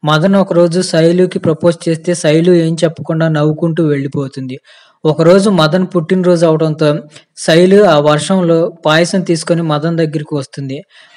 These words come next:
మదన్ శైలు మీద కోప్పడుతూ, "ఇంత వర్షంలో ఎందుకు వచ్చావు? వర్షం తగ్గిపోయేదాకా ఉండి వెళ్ళమని" చెప్తాడు. తర్వాత మదన్ పాయసం తిని శైలుని కిస్ చేస్తాడు.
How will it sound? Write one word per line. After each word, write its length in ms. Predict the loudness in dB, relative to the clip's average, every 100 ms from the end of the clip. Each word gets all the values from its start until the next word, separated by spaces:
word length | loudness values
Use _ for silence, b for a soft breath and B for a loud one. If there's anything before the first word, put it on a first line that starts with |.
| b
మదన్ 340 | 0 2 2
శైలు 360 | 2 2 4 4
మీద 220 | 4 4
కోప్పడుతూ, 680 | 2 2 0 2 0 2 -2
"ఇంత 240 | -2 -2
వర్షంలో 500 | 0 0 0 -2 0
ఎందుకు 360 | 0 0 -2 -2
వచ్చావు? 440 | -2 0 0 0 -4 -10 b b b
వర్షం 300 | -2 0 0
తగ్గిపోయేదాకా 840 | 2 2 2 4 4 4 2 0 -2
ఉండి 260 | 0 0
వెళ్ళమని" 420 | 0 0 0 -2 -2
చెప్తాడు. 380 | -6 -4 -4 -4 -8 b b b b -4
తర్వాత 420 | 0 2 2 2
మదన్ 480 | 0 0 0 0 -2 0
పాయసం 420 | 2 2 0 -2
తిని 260 | -2 -2 -2
శైలుని 520 | 0 2 2 0 -2
కిస్ 300 | -4 -4 -4
చేస్తాడు. 440 | -4 -4 -6 -6